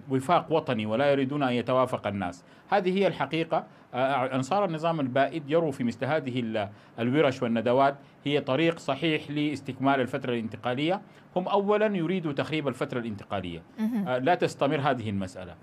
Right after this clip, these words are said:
Speaker 2: نعم.
Speaker 1: الشيء الأهم من ذلك، هم يريدوا أن يرسلوا رسالة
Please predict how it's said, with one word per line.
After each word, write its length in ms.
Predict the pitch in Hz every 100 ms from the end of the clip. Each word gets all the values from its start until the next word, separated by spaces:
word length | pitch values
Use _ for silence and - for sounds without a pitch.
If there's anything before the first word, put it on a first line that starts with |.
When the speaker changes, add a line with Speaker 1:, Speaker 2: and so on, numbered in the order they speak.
| - -
Speaker 2:
نعم. 140 | 214
Speaker 1:
الشيء 240 | 143 - 208
الأهم 360 | 160 175 220
من 160 | 175 156
ذلك، 320 | 165 175 190 - - - 190
هم 100 | 185
يريدوا 380 | 180 208 190
أن 60 | 165
يرسلوا 400 | - 196 170 147
رسالة 480 | 139 139 156 127